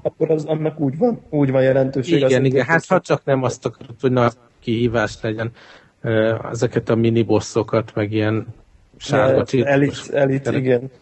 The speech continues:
Speaker 1: Aha, ja. Ja, úgy
Speaker 2: Szóval,
Speaker 1: van.
Speaker 2: szóval ez van a Star Wars Old Republic, majd jelentem, hogy egyrészt úgy összeomlott, te teljesen. Ja, a másik meg első indításkor mondta, hogy na, akkor most így a változások miatt így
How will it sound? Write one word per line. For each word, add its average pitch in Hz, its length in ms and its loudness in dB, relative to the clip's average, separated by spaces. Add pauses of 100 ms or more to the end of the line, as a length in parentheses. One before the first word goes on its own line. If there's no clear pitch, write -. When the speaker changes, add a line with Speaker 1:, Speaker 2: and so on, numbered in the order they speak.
(480)
Speaker 1:
Aha, 165 280 0 (160)
ja. 143 420 0 (720)
Ja, 143 100 0
úgy 135 80 2
Speaker 2:
Szóval, 170 340 2
Speaker 1:
van. 175 100 -16
Speaker 2:
szóval 180 320 0
ez 139 160 0
van 127 140 0
a 120 80 0
Star 120 380 0
Wars 120 280 0
Old 131 240 0
Republic, 135 720 0
majd 143 200 0
jelentem, 127 440 0
hogy 127 140 -2
egyrészt 123 420 -2
úgy 117 140 -8
összeomlott, 127 640 0
te 123 120 0
teljesen. 127 720 -2 (380)
Ja, 156 120 2
a 160 40 2
másik 151 460 0
meg 143 200 0 (240)
első 139 340 0
indításkor 143 680 0
mondta, 131 260 0
hogy 120 100 2 (280)
na, 127 180 0
akkor 123 280 0
most 123 340 -2
így 127 220 0
a 123 160 2
változások 113 800 -2
miatt 120 400 0
így 117 300 -2